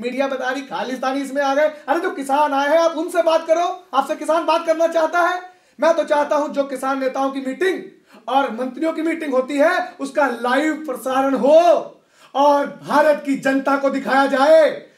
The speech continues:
जनता के जो मन में जो भी भक्त हैं, उनके मन में कुछ है कि पता नहीं कौन सी बात ये किसान संगठन करते हैं जो मंत्री जी मानते नहीं,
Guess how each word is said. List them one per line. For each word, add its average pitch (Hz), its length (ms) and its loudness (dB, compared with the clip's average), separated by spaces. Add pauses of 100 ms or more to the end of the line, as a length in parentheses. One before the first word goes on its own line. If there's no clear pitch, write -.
(380)
जनता 269 400 2
के 269 140 0
जो 247 160 0
मन 247 200 -2
में 277 200 2
जो 254 120 2
भी 247 100 -2
भक्त 226 360 -4
हैं, 247 240 -2
उनके 247 220 -4
मन 233 160 -8
में 247 200 -4
कुछ 262 220 -10
है 330 520 0 (120)
कि 285 60 -10
पता 269 260 -4
नहीं 320 120 -6
कौन 302 220 2
सी 339 100 -2
बात 311 280 2
ये 320 60 -4
किसान 294 340 -6
संगठन 294 340 -4
करते 277 280 -4
हैं 339 480 -2
जो 320 100 -2
मंत्री 302 280 -2
जी 320 100 -2
मानते 311 360 -2
नहीं, 349 360 0